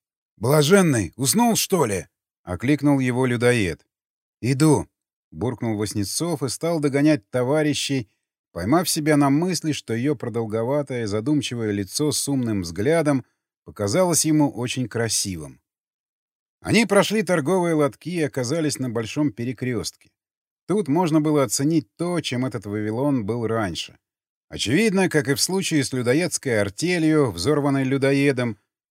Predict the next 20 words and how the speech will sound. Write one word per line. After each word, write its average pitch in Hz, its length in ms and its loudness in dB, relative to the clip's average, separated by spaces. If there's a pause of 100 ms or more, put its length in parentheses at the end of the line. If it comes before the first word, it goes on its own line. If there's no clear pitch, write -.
(100)
на 104 160 0
этом 190 240 2
месте 190 400 0
был 156 240 -2
придорожный 131 640 0
мотель, 131 600 -2 (100)
автосервис 160 880 -4
и 180 140 -4
база 139 400 0
отдыха 151 560 -4
для 110 200 -6
дальнобойщиков. 120 960 -4 (500)
Возможно, 170 480 2
еще 190 300 2
какой-то 165 480 0
железнодорожный 135 840 2
терминал 127 680 0
или 151 320 0
провинциальная 123 920 -2
станция. - 720 -4